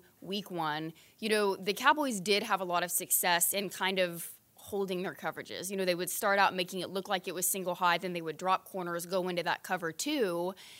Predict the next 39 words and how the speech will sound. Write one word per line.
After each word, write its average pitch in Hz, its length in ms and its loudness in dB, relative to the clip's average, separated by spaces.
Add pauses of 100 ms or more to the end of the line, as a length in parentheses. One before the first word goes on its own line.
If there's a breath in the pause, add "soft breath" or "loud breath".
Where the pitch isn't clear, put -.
(280 loud breath)
But 226 160 0
then 247 400 2 (100)
the 202 140 -2
Bucs 208 280 4
were 208 120 2
able 190 240 2
to 196 100 -6
kind 190 220 -2
of 165 100 -4
counter 202 400 2
that 165 240 6
by 175 140 4
going 175 500 0
up 180 200 0
tempo 127 580 -4
and 180 120 -4
forcing 190 440 -2
their 170 140 0
hand 151 340 -4
in 202 100 -6
kind 269 220 2
of 262 60 -2
a 247 40 -2
similar 226 400 2
way 180 280 4
that 180 120 0
you 180 160 -4
use 175 580 -2 (280 soft breath)
motions 208 640 2
or 190 100 -4
you 180 160 -2
use 180 280 -2
the 180 100 -4
short - 240 -2
passing 208 380 2
game 165 240 -4
to 196 120 -8
mitigate 175 720 0
pressure. - 580 -2